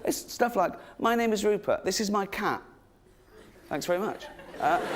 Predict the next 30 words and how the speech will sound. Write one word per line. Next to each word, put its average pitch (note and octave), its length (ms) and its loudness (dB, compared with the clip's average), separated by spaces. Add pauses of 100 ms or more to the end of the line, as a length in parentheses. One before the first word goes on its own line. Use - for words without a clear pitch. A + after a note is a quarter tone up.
(1160)
here A3 220 4
are A3 40 4
my G#3 140 2
favourite G3+ 380 2
Cure A#3 260 4
songs C3 320 2
in F3 100 4
order. F3 380 2 (120)
I C4+ 100 -4
don't C4+ 220 0
give C#3+ 200 -6
a, C#3 80 -8 (320)
why B3 160 0
are D4 40 2
you? D4+ 200 2 (420)
And G#3+ 120 4
there's A3 140 2
trivia A#3 520 2 (320)
websites D3+ 400 2
where F3 100 2
people F3+ 240 -2
sort E3+ 200 2
of E3 60 -6
go G3+ 200 4
on F#3+ 180 2
there G2 240 0
and D#3 140 2
add F#3 200 2
to D3 100 -2
them G2+ 300 2